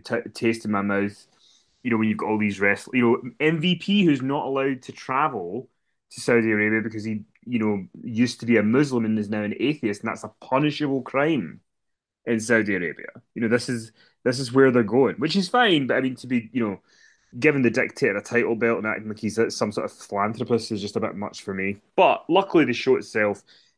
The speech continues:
didn't have any of that stuff. It was just kind of a wrestling show, which we opened with Brock Lesnar and Bobby Lashley. They went about six minutes. Brock Lesnar gets the win, so they're now tied at one and one.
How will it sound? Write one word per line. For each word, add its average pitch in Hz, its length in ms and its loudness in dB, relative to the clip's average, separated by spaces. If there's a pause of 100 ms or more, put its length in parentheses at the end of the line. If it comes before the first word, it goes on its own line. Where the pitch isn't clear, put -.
(140)
didn't 107 240 0
have 98 280 0
any 101 160 2
of 101 40 2
that 101 160 0
stuff. 95 220 -6
It 85 80 -10
was 90 100 -10
just 95 140 -12
kind 98 140 -2
of 85 160 -6
a 95 60 -6
wrestling 117 420 0
show, - 280 -10 (460)
which - 220 -8
we 117 180 -6
opened 127 400 4
with 107 160 -2
Brock 120 280 2
Lesnar 104 340 0
and 95 120 -10
Bobby 98 260 -2
Lashley. 120 680 0 (300)
They 113 80 -2
went 117 140 -2
about 104 180 -8
six - 360 -4
minutes. 131 500 0
Brock 117 320 0
Lesnar 110 380 0
gets - 280 -8
the 95 100 -8
win, 175 380 4
so 123 160 -4
they're 110 100 2
now 117 260 2
tied 113 300 -2
at 92 100 -4
one 107 300 0
and 95 240 -8
one. 120 420 0